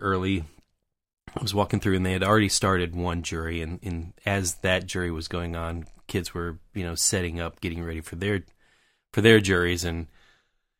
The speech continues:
it's interesting. I, I, you know, first kind of, like, just walked past the, the ongoing jury, so I didn't really wanna interrupt 'em. And as I was walking through, you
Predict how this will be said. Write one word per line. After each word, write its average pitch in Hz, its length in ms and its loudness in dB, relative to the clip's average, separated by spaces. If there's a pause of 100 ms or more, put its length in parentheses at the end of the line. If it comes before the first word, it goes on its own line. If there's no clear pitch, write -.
(520)
it's 131 100 2
interesting. 131 560 4
I, 107 220 4
I, 110 180 6 (520)
you 113 80 4
know, 101 140 4
first 131 360 6
kind 113 140 6
of, 101 80 4
like, 98 160 2 (240)
just 98 240 0
walked 87 380 2
past 87 500 2
the, 80 320 0
the 82 340 -2 (260)
ongoing 90 540 2
jury, 80 320 -4
so 87 160 -2
I 82 40 -2
didn't 87 200 -6
really 82 160 -2
wanna 82 220 -4
interrupt 85 520 -2
'em. 90 280 -2 (220)
And 95 100 -4
as 95 140 -2
I 98 80 0
was 90 120 -4
walking 87 440 -2
through, 92 440 -2
you 87 260 -6